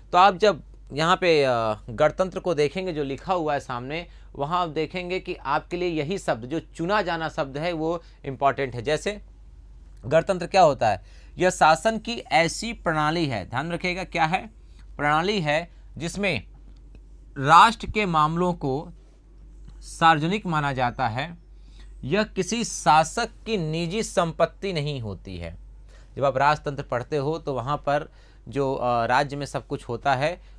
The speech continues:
वह राजा का सब कुछ होता है। राष्ट्र का मुखिया, इंपॉर्टेंस देखिए इसका, राज्य का मुखिया वंशानुगत नहीं, राष्ट्र का मुखिया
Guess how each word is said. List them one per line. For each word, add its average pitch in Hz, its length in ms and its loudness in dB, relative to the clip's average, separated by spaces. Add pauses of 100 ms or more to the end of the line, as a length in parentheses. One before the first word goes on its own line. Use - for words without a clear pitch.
(100)
वह 147 360 0 (300)
राजा 123 420 0
का 131 120 -6
सब 113 200 -10
कुछ 107 200 -12
होता 90 260 -10
है। 82 180 -12 (1040)
राष्ट्र 151 580 6
का 220 200 0
मुखिया, 165 540 -2 (280)
इंपॉर्टेंस 156 640 -2 (160)
देखिए 127 220 -4
इसका, 113 220 -4
राज्य 175 300 2
का 185 160 0
मुखिया 156 520 -2 (580)
वंशानुगत 190 1000 2
नहीं, 127 360 -6 (500)
राष्ट्र 143 280 -2
का 170 100 -4
मुखिया 180 420 -2